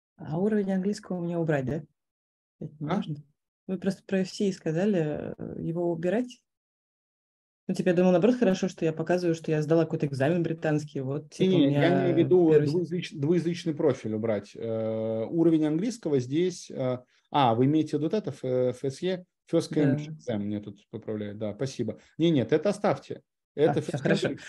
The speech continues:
Speaker 2: э,
Speaker 1: <laughs> Вдруг и, и давить нельзя, <laughs> и английский
Speaker 2: Не, ну,
Speaker 1: не
Speaker 2: да, да,
Speaker 1: хорошо.
Speaker 2: да, да, дайвинг, э, да, вы говорите, да, Антон, всё правильно, э, кембриджский экзамен оставьте.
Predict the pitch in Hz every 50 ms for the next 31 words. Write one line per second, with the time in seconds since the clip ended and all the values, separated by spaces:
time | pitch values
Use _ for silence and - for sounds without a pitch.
0 | - 131 127 127 127 127 127 - 185 170 160 208 254 247 247 226 214 202 220 220
1 | 202 180 214 214 214 202 - 214 226 247 226 214 208 214 214 208 196 226 254 -
2 | - - - 240 247 330 240 226 214 208 202 190 190 202 226 220 - - 196 175
3 | 165 170 156 135 135 143 147 151 147 131 113 - 160 - 247 - 170 233 254 170
4 | 165 151 139 - - - 139 160 175 185 180 165 143 135 139 - 135 123 123 123
5 | 123 123 120 120 120 143 147 147 139 127 123 123 123 127 113 110 110 - 117 127
6 | 123 113 110 110 113 120 120 - 147 131 117 113 - - 131 - - 156 175 185
7 | 175 151 139 127 123 123 123 120 120 120 123 123 - - 62 60 64 - - -
8 | 58 57 - 55 - - _ _ _ _ _ - - 156 156 151 139 127 113 -
9 | - - 127 120 113 - _ _ _ _ _ - 139 120 117 117 143 147 143 127
10 | 113 104 - - _ _ _ _ _ _ - - - - - 104 - - - -